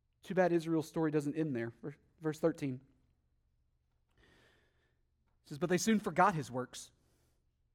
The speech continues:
They did not wait for his counsel, but they had a wanton craving in the wilderness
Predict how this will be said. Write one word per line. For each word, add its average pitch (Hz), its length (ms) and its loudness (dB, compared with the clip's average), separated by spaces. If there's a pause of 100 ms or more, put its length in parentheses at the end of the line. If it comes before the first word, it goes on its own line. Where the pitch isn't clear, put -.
(680)
They 190 80 4
did 208 120 6
not 214 220 10
wait 202 300 6
for 196 160 0
his 165 160 0
counsel, 151 440 -4 (920)
but 180 120 0
they 202 100 8
had 196 160 8
a 175 100 6
wanton 196 480 6
craving 208 560 6
in 160 100 4
the 165 80 4
wilderness 165 600 2